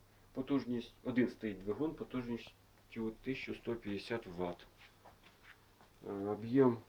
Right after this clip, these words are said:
бака тридцять літрів. Він призначений для сухого і вологого прибирання.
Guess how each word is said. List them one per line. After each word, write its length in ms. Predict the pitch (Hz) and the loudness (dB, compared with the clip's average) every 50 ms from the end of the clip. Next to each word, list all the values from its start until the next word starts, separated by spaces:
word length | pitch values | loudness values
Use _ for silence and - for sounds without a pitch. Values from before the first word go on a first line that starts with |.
| - | -12
бака 440 | - 104 135 151 160 156 - 92 90 - - - - - - - | -2 4 6 6 6 4 0 -4 -6 -6 -8 -14 -18 -20 -12 -4
тридцять 400 | - 131 135 - - 117 - 92 | -2 -2 -2 -2 -4 -6 -6 -4
літрів. 340 | 92 95 90 - - 92 90 - - - - - | -4 -4 -6 -6 -8 -8 -8 -10 -14 -20 -16 -6
Він 180 | 104 127 135 | 0 0 0
призначений 640 | 123 - 127 127 123 127 127 120 - - 120 113 107 | 2 2 0 2 4 4 2 2 0 0 0 0 0
для 200 | 101 113 113 110 | 0 0 0 -2
сухого 520 | 110 - 123 127 147 151 147 135 127 117 | -2 -6 -6 -2 2 2 4 4 2 2
і 60 | 110 | 0
вологого 480 | 104 101 104 110 120 120 113 110 107 107 | 0 0 0 0 0 0 -2 -2 -2 -4
прибирання. 680 | - - - 107 98 110 101 98 87 85 87 87 87 | -4 -4 -6 -2 -2 0 0 0 0 -2 -2 -4 -6